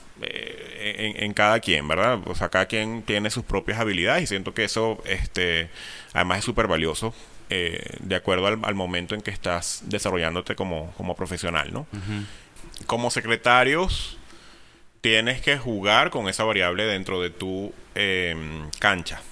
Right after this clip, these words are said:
Speaker 1: Yo no soy político. Y me atrevería a decir que en el caso de San Pedro, el gabinete no es político. Ninguno. Eh, todos llegamos por habilidades técnicas y habilidades gerenciales, más que políticas. Eh,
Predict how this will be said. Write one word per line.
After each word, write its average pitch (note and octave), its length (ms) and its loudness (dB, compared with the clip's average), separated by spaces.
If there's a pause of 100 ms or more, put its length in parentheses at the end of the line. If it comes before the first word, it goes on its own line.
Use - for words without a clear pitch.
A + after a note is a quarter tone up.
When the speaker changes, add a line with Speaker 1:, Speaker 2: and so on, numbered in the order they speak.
(240)
Speaker 1:
Yo B2+ 160 4
no F#3+ 100 2
soy A#2+ 120 -2
político. G2 500 -4 (580)
Y A#2 420 0
me A2 80 2
atrevería G#2+ 340 4
a - 20 6
decir C3 380 0
que B2+ 180 2
en B2 80 0
el A2 160 0
caso G#2+ 300 2
de C#3 60 2
San G2+ 220 -2
Pedro, A2+ 560 2 (520)
el G#2 160 0
gabinete G2+ 480 2
no A#2+ 80 0
es G#2+ 60 -6
político. G#2+ 560 -2 (1040)
Ninguno. F#2+ 400 -2 (840)
Eh, F#2 440 4
todos G#2 200 4
llegamos B2 400 6
por B2 200 4
habilidades G2+ 460 4
técnicas F#2+ 580 -2 (400)
y F#2 160 0
habilidades F#2 400 2
gerenciales, G2+ 760 2 (260)
más F2+ 280 2
que - 140 -2
políticas. F2+ 840 -2 (100)
Eh, F2+ 440 0